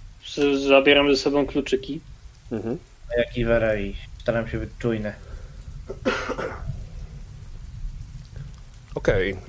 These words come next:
Speaker 2: Mm, samochód jest przewrócony na lewy bok. Wy, wy zaparkowaliście od jego mniej więcej przy, w okolicy podwozia. E,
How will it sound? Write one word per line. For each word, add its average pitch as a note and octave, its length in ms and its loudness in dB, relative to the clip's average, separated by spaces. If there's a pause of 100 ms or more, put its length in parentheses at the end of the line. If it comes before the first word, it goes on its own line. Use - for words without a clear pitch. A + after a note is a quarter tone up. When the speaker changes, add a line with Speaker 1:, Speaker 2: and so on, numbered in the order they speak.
Speaker 2:
Mm, C3+ 560 2
samochód G#3+ 640 2
jest D#3 180 2
przewrócony C#3+ 540 2
na C3+ 140 4
lewy A2 280 4
bok. F2 420 -2 (340)
Wy, G#2 360 2
wy B2 120 2
zaparkowaliście A2+ 840 2
od - 360 -2
jego G2+ 460 2 (280)
mniej B2 220 4
więcej B2 260 2
przy, A2 320 2
w G2 80 0
okolicy G#2 600 0
podwozia. G#2 400 0 (500)
E, G2 320 2